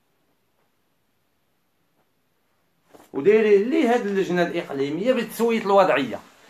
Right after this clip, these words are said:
لان هاد حمو حسن في، في حياته كان حتى بالطلب، كان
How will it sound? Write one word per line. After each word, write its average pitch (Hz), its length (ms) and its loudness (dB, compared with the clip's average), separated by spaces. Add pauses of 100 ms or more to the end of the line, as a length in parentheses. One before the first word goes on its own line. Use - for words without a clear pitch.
(220)
لان 220 280 2
هاد 226 200 6
حمو 208 300 0
حسن 285 500 0
في، 196 280 -10 (340)
في - 100 -20
حياته 254 460 -2
كان 247 180 0
حتى 220 440 0 (260)
بالطلب، 156 760 0
كان 139 280 -4